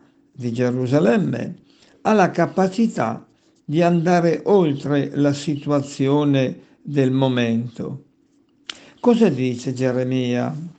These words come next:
Sembra dirlo oggi, ovviamente. Dice: Il rapporto tra Dio e noi, regolamentato dalle norme scritte sulle tavole, non è stato sufficiente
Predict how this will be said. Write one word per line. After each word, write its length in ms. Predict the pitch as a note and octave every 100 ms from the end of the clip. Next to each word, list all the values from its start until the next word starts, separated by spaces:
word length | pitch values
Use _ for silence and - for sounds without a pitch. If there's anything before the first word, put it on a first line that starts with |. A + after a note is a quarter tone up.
| _ _ _ _ _ _ _ _
Sembra 460 | - - B2 C3 B2+
dirlo 400 | C3 B2+ B2+ D#3
oggi, 420 | G3 D3+ B2+ C3
ovviamente. 840 | B2+ C3+ C#3+ E3 D#3 B2+ - - - - - - -
Dice: 580 | B3 G#3 F#3 D#3 - - _ _
Il 200 | G3+ G#3+
rapporto 760 | G#3 G3 - F3 D3+ C#3 D3+ C#3
tra 220 | - D#3
Dio 420 | D#3 G#3+ F#3 D3
e 160 | - D3+
noi, 760 | D3+ C#3 B2 B2 B2 - - -
regolamentato 1300 | E3+ G3 G#3+ E3 D3+ C#3+ C#3 C3+ C3 F#3 F#3+ F#3 C#3+
dalle 320 | C#3 C#3 C#3+
norme 640 | C#3+ C#3 C3+ C3 C3+ C3
scritte 1040 | C3 - - E3 D#3+ B2 - D#3 E3 D#3+ -
sulle 420 | - A#2+ A#2+ B2+
tavole, 840 | B2+ C#3+ B2+ B2 C3 D3 F#3+ - - _ _ _ _ _ _ _ _ _ _ _ _ F#3
non 160 | G3+
è 80 | A3
stato 400 | - D#3+ C#3 D3+
sufficiente 1120 | C3+ E3+ D#3+ A#3+ A3+ A2+ A2 A#2+ - A3+ A#3